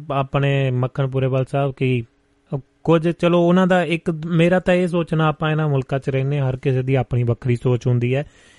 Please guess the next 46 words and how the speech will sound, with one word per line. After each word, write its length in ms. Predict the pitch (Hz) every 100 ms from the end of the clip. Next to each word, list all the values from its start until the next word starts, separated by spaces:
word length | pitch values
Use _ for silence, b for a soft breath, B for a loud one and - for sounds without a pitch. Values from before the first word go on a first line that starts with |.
| b
ਕਿਵੇਂ 220 | 151 156 165
ਵਿਚਾਰਨਾ, 600 | 151 147 135 127 135 139
ਕਿੱਧੇ, 300 | 135 135 147
ਕਿ-, 140 | 139 123 -
ਕਿੱਧਰ 240 | 135 131
ਨੂੰ 120 | 147 139
ਲੈ 140 | 123
ਕੇ 120 | 131
ਤੁਰਨਾ 420 | 123 123 117 123
ਹੈ। 60 | 135 - b b b
ਉਹਦੀ, 560 | 151 180 202 196 180 165
ਅਹ, 60 | 143
ਕਹਿ 180 | 160 175
ਸਕਦੇ 280 | 185 180 170
ਹਾਂ 80 | 170
ਕਿ 360 | 175 175 160
ਉਹ 180 | 139 180
ਬਾਬੇ 400 | 156 131 127 151
ਨੇ 120 | 160 170
ਵੀ 180 | 170
ਇੱਕ 140 | 160 156
ਪਬਲੀਸਿਟੀ 680 | 151 139 131 139 139 135 139
ਲਈ 280 | 135 135 135
ਹੈ 100 | 123
ਤੇ 360 | 139 131 127 117 b b b
ਜਾਣ 320 | 113 131 139 147
ਕੇ 140 | 160
ਜਿਵੇਂ 240 | 143 151
ਉਹ 80 | 151
ਡਰਾਮਾ 420 | 131 127 123 131
ਕਰ 240 | 131 131 127
ਰਿਹਾ 200 | 135 139
ਕਿ 180 | 139 135
ਕੌਣ 300 | 139 127 131
ਹੋ 80 | 131
ਤੁਸੀਂ, 320 | 123 120 127 -
ਕਿੱਦਾਂ 380 | 120 120 127
ਹੋ। 280 | 127 127 123 b b b -
ਉਹ 180 | 160
ਇਹ, 260 | 170 170 156
ਇੱਕ 280 | 170 147 156
ਤਾਂ 180 | 151 156
ਉਹ 380 | 156 156 160 _ _
ਇਸ 320 | - 151 139 -
ਚੀਜ਼ 220 | 151 147
ਨੂੰ 140 | 151